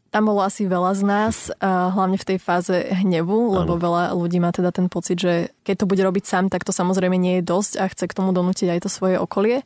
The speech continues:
Speaker 1: Ale dôležité je, že keď teda komunikujeme tie informácie a nevyvíjame ten tlak, tak ten človek si z toho môže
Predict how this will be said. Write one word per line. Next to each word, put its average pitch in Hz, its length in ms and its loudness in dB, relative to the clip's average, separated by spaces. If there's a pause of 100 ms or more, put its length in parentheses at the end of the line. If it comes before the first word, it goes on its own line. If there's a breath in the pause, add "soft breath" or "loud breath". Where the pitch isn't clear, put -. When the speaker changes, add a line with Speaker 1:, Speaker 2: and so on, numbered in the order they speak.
(200 soft breath)
Speaker 1:
Ale 202 720 2
dôležité 202 680 0
je, - 60 -
že 185 120 0
keď 190 220 -2
teda 196 80 2
komunikujeme 196 560 0
tie 196 140 -2
informácie 185 640 0
a - 80 0
nevyvíjame 185 540 2
ten 185 260 0
tlak, 185 300 -2
tak - 180 -6
ten 185 140 0
človek - 240 0
si 196 80 -2
z - 80 -4
toho 190 100 0
môže 185 320 2